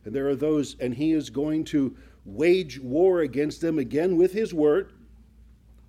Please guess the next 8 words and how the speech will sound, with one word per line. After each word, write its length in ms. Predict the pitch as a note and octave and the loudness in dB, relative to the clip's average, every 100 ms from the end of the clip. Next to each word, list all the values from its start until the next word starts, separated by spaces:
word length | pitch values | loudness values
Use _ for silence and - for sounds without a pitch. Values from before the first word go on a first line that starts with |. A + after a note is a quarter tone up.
| - | -8
By 220 | C#3 D#3 | -2 0
his 200 | F3+ F#3+ | 0 -2
words, 600 | D3 C#3 D#3+ F#3+ - - - _ | 0 0 0 -2 -8 -18 -20 _
he 120 | D#3+ | -4
will 140 | D#3 C#3+ | -2 -2
slay 360 | - D3+ F#3+ | -4 2 4
them. 300 | D#3+ C#3 D#3+ - - _ _ - _ _ - _ _ - - _ - | 4 2 -6 -14 -20 _ _ -20 _ _ -20 _ _ -20 -20 _ -6
And 320 | C#3+ D3 | -2 -2